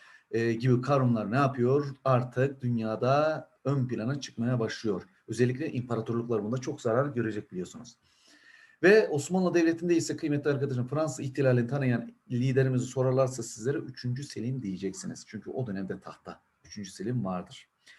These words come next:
Ve Osmanlı tanzimat, ıslahat ve meşrutiyet dönemlerinde değerli arkadaşlarım, e, bu Fransız ihtilalinde ne yapacaktır? Etkilenmiştir. Etkilenerek de bunları ne yapacaktır? İlan edecektir canlarım benim.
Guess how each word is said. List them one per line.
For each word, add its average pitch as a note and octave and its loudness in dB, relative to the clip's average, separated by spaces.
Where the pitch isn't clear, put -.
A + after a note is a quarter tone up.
Ve F3 8
Osmanlı D#3 2
tanzimat, C3+ 0
ıslahat B2 -2
ve B2+ 2
meşrutiyet B2+ -2
dönemlerinde A2 0
değerli A2+ 2
arkadaşlarım, G#2+ -2
e, G#2+ 0
bu B2 -2
Fransız B2+ 2
ihtilalinde G2 -4
ne A2+ -2
yapacaktır? G2 -4
Etkilenmiştir. G2 -8
Etkilenerek C3+ 4
de D#3 0
bunları C3 4
ne C3+ 2
yapacaktır? A2+ 0
İlan A2+ -2
edecektir G2 -6
canlarım F#2 -6
benim. C3 -12